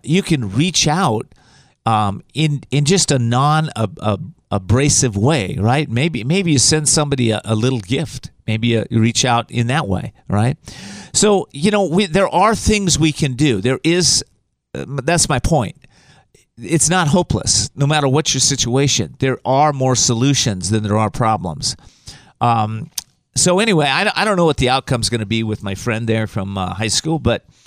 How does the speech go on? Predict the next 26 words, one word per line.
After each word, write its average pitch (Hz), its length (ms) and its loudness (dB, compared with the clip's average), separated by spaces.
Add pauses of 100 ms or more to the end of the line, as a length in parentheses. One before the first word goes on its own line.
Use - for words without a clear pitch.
(300)
you 202 100 0
know, 190 80 2
I'm 196 120 2
hoping 180 280 2
for 160 140 0
the 170 80 2
best 175 320 0
for 101 140 0
him. - 260 -6 (300)
And 143 120 -2
I 190 100 0
think, 151 400 -2
uh, 107 400 0
it's, - 360 -2
it's 120 160 -4
been 147 160 0
my 147 200 0
experience 117 640 -2
that 107 260 -2 (800)
just - 340 2
about 147 340 2 (880)
any 202 220 2
relationship 117 760 2
can 98 180 -2
be 90 120 -2
healed 101 600 -2